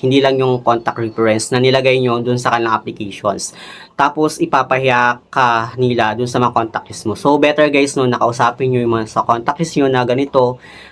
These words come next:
Mag-explain lang naman kayo ng about sa nangyari sa inyo. So may, I think maiintindihan naman nila yan. So sabihin nyo lang sa kanila na i-block lang nila yung mga agent na tumatawag sa kanila. Anyway guys, meron pa pala akong isisingit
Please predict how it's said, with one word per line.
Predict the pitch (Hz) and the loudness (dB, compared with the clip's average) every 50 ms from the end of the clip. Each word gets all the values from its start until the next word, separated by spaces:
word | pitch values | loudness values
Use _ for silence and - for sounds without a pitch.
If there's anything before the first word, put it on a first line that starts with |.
| _ _ - | _ _ -2
Mag-explain | 131 - - 131 131 - - - - - 139 135 135 127 | 0 0 2 0 0 -2 -4 -8 -4 -2 0 2 2 2
lang | 131 131 | 2 2
naman | 127 120 120 120 | 2 2 0 0
kayo | 120 123 123 123 | 2 2 2 2
ng | 123 120 120 120 120 120 123 123 - - _ _ _ _ - | 2 0 0 -2 -4 -6 -8 -12 -14 -20 _ _ _ _ -4
about | - 131 127 135 139 139 - | -2 0 2 2 2 2 0
sa | - 143 135 135 | 0 2 2 2
nangyari | 131 131 131 135 131 123 120 123 | 2 0 0 0 0 0 0 -2
sa | 120 - - 123 | -4 -4 -4 -4
inyo. | 120 120 113 110 104 107 - - - - - - - - | -2 0 0 -2 -2 -4 -8 -12 -20 -20 -20 -20 -18 -4
So | - 143 | 0 2
may, | 160 170 175 165 | 4 6 4 4
I | 170 165 160 160 | 4 0 0 2
think | - 175 165 - | 2 0 2 2
maiintindihan | 160 147 143 147 147 143 135 - 143 139 135 135 131 135 127 | 0 0 2 2 0 0 0 0 0 2 2 2 0 2 0
naman | 127 123 123 120 123 | 0 0 0 0 0
nila | 120 113 113 | 0 0 0
yan. | 110 107 98 98 98 | 2 0 0 -2 -4
So | - - - 127 123 123 | -6 0 2 4 4 4
sabihin | 127 156 131 139 143 151 | 2 0 2 4 4 6
nyo | 156 156 156 | 4 4 2
lang | - | 0
sa | - 156 139 | -2 0 0
kanila | 147 151 151 147 143 143 139 | 0 0 0 2 2 2 0
na | 135 135 127 131 | 0 -2 -4 -4
i-block | 123 139 123 117 123 123 123 - | -6 -8 -4 -2 -2 -2 -2 -2
lang | 127 120 123 127 127 | -4 -4 -2 0 0
nila | 127 120 117 117 117 | 2 2 2 2 2
yung | 120 120 | 0 0
mga | 113 117 117 120 - | 0 0 0 0 -2
agent | 135 131 127 131 135 120 113 - 117 | -2 -2 0 2 2 0 0 -2 -6
na | 117 | -4
tumatawag | - 123 - - 123 120 120 120 - 113 110 110 110 110 110 | -4 -4 -2 0 0 2 2 2 2 2 2 2 0 -2 -4
sa | 110 - - - | -8 -10 -8 -6
kanila. | 107 107 104 104 101 - 90 - - - - - - _ _ - - - - - - | -4 -4 -4 -6 -8 -10 -12 -12 -14 -18 -20 -20 -20 _ _ -20 -20 -20 -20 -20 -4
Anyway | - 160 165 190 196 208 202 185 | 0 4 6 8 8 8 8 6
guys, | 170 165 165 165 165 | 6 4 4 4 4
meron | - 165 160 | 2 0 2
pa | 156 165 165 | 2 2 2
pala | 160 156 156 156 | 2 2 2 0
akong | 151 160 151 - | 0 -2 -4 -4
isisingit | 165 160 - 156 - - 160 151 151 147 139 135 135 | -6 -6 -6 -6 0 2 4 4 6 6 4 2 0